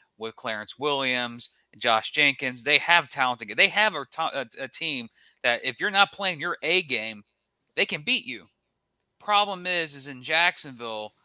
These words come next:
they're, you can say Jacksonville's, they're in the move, in the groove or the move, or they're,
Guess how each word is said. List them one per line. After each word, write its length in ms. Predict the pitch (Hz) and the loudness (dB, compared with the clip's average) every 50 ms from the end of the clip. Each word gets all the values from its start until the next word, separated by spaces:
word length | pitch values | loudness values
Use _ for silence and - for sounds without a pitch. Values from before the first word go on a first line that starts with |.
| _ _ _ _ _ _ _ 101 107 | _ _ _ _ _ _ _ -12 -4
they're, 460 | 110 139 147 160 160 160 160 156 - - _ _ _ _ _ _ _ - | 0 2 4 4 4 2 2 0 -4 -8 _ _ _ _ _ _ _ -14
you 100 | 143 147 | -12 -8
can 80 | 143 | -4
say 240 | 139 - - 175 160 | -2 -2 0 0 -2
Jacksonville's, 540 | 139 131 156 156 156 - - 143 131 127 - - _ _ _ _ _ _ _ _ - | 0 2 2 2 2 2 -2 -8 -8 -10 -12 -14 _ _ _ _ _ _ _ _ -14
they're 140 | 123 147 - | -12 -12 -10
in 180 | - 156 156 | -10 -10 -8
the 80 | 143 127 | -8 -10
move, 300 | 123 120 120 123 123 127 131 - - 104 110 | -8 -8 -10 -12 -10 -12 -14 -14 -14 -18 -16
in 120 | 98 123 120 | -14 -14 -14
the 120 | 117 110 - _ _ _ 85 110 120 120 113 | -14 -16 -18 _ _ _ -20 -20 -20 -20 _
groove 400 | - 120 123 131 127 131 127 117 | -14 -10 -8 -8 -6 -8 -8 -8
or 100 | 117 107 | -8 -8
the 80 | 104 101 | -8 -10
move, 400 | 104 113 113 117 123 123 117 113 | -12 -12 -10 -10 -10 -10 -8 -8
or 200 | 110 107 110 104 98 _ - _ _ 107 | -8 -8 -8 -10 -12 _ -20 _ _ -4
they're, 320 | 110 131 135 139 131 110 | 0 2 2 2 2 0